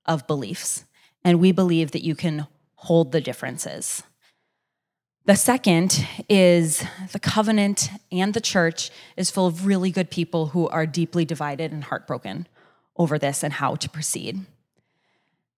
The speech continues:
And so we want to resist the temptation to demonize either the Covenant denomination or First Covenant Minneapolis.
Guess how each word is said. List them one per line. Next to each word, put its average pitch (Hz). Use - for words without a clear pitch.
And 185
so 196
we 196
want 190
to 196
resist 180
the 202
temptation 180
to 180
demonize 151
either 160
the 160
Covenant 202
denomination 180
or 170
First 160
Covenant 147
Minneapolis. -